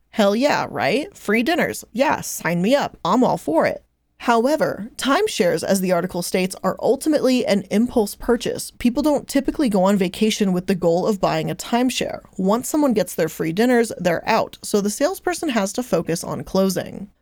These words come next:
Jacob Jacoby said, "The first hint of this came after the rapport-building free breakfast. Our salesperson started out by stating that we were under no obligation to buy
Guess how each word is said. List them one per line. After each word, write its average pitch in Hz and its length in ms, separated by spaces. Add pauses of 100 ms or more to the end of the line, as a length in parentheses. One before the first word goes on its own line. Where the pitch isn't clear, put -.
(160)
Jacob 233 380
Jacoby 196 460
said, 180 380
"The 196 140
first 294 400
hint 233 240
of 202 120
this 175 180
came 247 300
after 226 340
the 220 100
rapport-building 202 920
free 185 300
breakfast. - 840 (120)
Our 233 200
salesperson 320 580
started 202 320
out 202 160
by 196 140
stating 226 400
that 202 180
we 247 100
were 277 140
under 226 240
no 214 320
obligation 214 640
to 214 100
buy 175 240